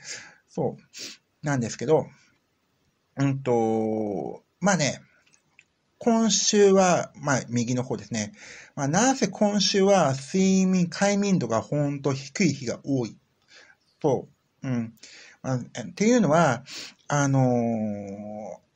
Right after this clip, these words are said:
まあ、先週もちょっとお話しましたけど、今まで、あの、撮りためてた、録音するだけ録音して編集しなくてYouTubeに上げられないっていう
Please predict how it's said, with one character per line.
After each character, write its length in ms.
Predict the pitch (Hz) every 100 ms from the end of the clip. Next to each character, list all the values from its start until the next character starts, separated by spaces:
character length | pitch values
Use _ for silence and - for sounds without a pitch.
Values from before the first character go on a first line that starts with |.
| -
ま 240 | 226 214
あ、 40 | 143
先 260 | - 254
週 120 | 262 262
も 100 | 254
ち 100 | 285
ょ 20 |
っ 20 |
と 80 | 135
お 60 |
話 320 | 139 143 151 -
し 100 | - -
ま 140 | 165 175
し 80 | -
た 120 | 110
け 100 | 131
ど、 180 | 127 -
今 280 | 160 208 247
ま 160 | 277
で、 240 | 240 190 135
あ 60 |
の、 240 | 127 113 110 -
撮 100 | -
り 140 | 175 190
た 100 | 240
め 160 | 175
て 120 | 135 104
た、 260 | 156 180 _ _ -
録 260 | 151 156
音 120 | 196 196
す 60 |
る 100 | 196
だ 40 | 185
け 60 |
録 220 | 170 170
音 100 | 180
し 40 | 175
て 120 | 185
編 220 | 165 165
集 160 | 160 170
し 100 | 180
な 80 | 175
く 80 |
て 60 | 113
YouTube 340 | 123 139 151
に 100 | 120
上 120 | 98 107
げ 80 |
ら 100 | 117
れ 80 | 131
な 80 | 160
い 20 |
っ 20 | 165
て 100 | -
い 280 | 104 98
う 100 | 98